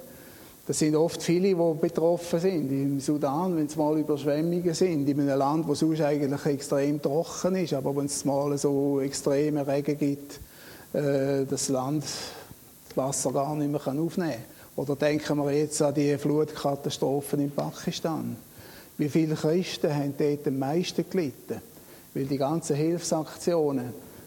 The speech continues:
sind, äh, in erster Linie zu den Moslems gegangen.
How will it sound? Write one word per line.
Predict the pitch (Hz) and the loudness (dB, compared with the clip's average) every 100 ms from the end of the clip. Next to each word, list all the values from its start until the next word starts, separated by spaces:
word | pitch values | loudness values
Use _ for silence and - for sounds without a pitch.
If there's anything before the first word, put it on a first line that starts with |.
| - | -12
sind, | - 143 139 135 | -2 2 2 2
äh, | 131 131 127 127 123 127 127 127 123 110 120 - - - - - - - - | 2 2 2 2 2 2 0 0 -2 -6 -8 -14 -20 -20 -20 -20 -20 -20 -6
in | 156 | -2
erster | 147 147 - 143 | 0 0 0 2
Linie | 147 139 135 | 2 2 0
zu | 143 | 0
den | 143 | 0
Moslems | 139 151 147 156 165 - | 2 0 2 0 -2 -2
gegangen. | 170 170 180 202 190 | 0 2 2 2 0